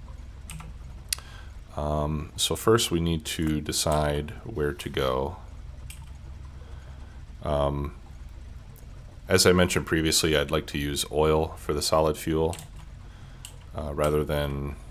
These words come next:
rather than coal. Um, that patch is sixty, that's seven, that's eight. Looks like this is the richest of the patches,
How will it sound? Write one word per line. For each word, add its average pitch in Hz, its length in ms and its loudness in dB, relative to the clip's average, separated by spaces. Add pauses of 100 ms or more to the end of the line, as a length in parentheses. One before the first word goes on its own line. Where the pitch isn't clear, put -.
(640)
rather 78 260 2
than 69 140 0
coal. 80 320 6 (1600)
Um, 78 680 4 (420)
that 87 180 -4
patch 92 360 2
is 76 580 0
sixty, 87 1400 0 (200)
that's - 200 -6
seven, 85 380 0
that's 73 260 -2
eight. 82 320 0
Looks 110 220 -2
like 117 160 -2
this 95 200 0
is 85 160 0
the 73 80 0
richest 85 760 2 (1500)
of 87 120 -4
the 80 80 0
patches, 92 800 4